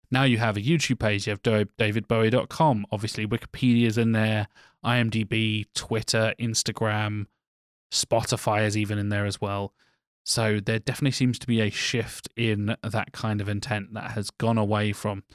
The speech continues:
perhaps that's because of the passing of Bowie, that's, that's a potential thing there, of course. But the fact that it's gone from a, a news serp to a less news-driven serp, I think is a pretty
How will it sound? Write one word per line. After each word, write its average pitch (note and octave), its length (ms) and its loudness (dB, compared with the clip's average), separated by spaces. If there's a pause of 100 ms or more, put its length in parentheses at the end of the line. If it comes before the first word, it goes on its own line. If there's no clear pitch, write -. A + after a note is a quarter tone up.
(180)
perhaps C3+ 300 0
that's A#2 140 -4
because A#2 240 -2
of G#2+ 80 -2
the A2 60 -2
passing G#2+ 460 0
of C#3+ 140 -2
Bowie, D3 320 0
that's, C3+ 260 -4
that's - 220 -6
a - 40 -14
potential A2 440 -4
thing G#2 220 -6
there, A2+ 180 -2
of A2 120 -6
course. A2+ 300 -4 (720)
But A2 220 0 (100)
the B2 140 -8
fact - 280 -2
that A2 100 -2
it's F2 160 -6
gone A2 300 -2
from G#2 520 -4 (800)
a, A#2 120 0
a B2+ 140 0
news C#3 300 4
serp G#2 440 0
to G#2+ 240 0
a G2 340 -2 (560)
less A2+ 380 0
news-driven G#2 560 -2
serp, G2+ 380 -2
I A2 100 -4
think G#2 280 -8
is G2 200 -8
a F#2+ 100 -8
pretty G2 540 -6